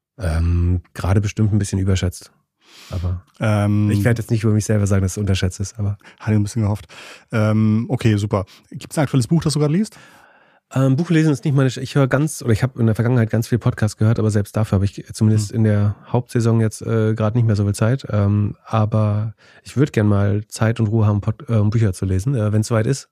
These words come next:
Speaker 1: sa-, sag ich Bescheid.
Speaker 2: Okay. Und, äh, also insofern könnt ihr hier abonnieren, dann kriegt ihr raus, sobald Philipp mir schreibt, welches Buch er liest. Ähm, bei wem?
Speaker 1: Aber ich hab Lieblingsbücher. Also ich würde
Speaker 2: Ja.
Speaker 1: alles, was Tim Wu geschrieben hat.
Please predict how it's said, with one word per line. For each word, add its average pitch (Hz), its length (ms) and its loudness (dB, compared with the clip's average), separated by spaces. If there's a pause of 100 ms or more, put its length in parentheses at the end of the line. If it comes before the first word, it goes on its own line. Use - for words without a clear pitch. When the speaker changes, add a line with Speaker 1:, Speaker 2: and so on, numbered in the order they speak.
Speaker 1:
sa-, 104 220 -2
sag 104 160 2
ich 101 100 -4
Bescheid. - 380 -6 (180)
Speaker 2:
Okay. 107 220 -4 (380)
Und, 107 320 0
äh, 113 60 0
also 104 400 0
insofern 110 260 2
könnt 113 160 0
ihr 107 40 2
hier 120 120 2
abonnieren, 110 340 2
dann 110 220 0
kriegt 110 260 -4
ihr 107 80 2
raus, 107 160 -2
sobald 104 240 -2
Philipp 107 220 -2
mir 110 160 2
schreibt, - 400 -2
welches 101 160 2
Buch 120 140 -6
er 113 60 0
liest. 120 240 -4 (400)
Ähm, 113 520 2 (160)
bei 101 100 4
wem? 113 140 8
Speaker 1:
Aber 127 80 10
ich 110 80 8
hab 147 100 2
Lieblingsbücher. 110 520 0
Also 104 160 -2
ich - 140 -8
würde 117 200 2
Speaker 2:
Ja. 113 80 6
Speaker 1:
alles, 135 160 0
was 127 160 -4
Tim 123 260 2
Wu 123 160 2
geschrieben 90 440 -2
hat. 90 200 -2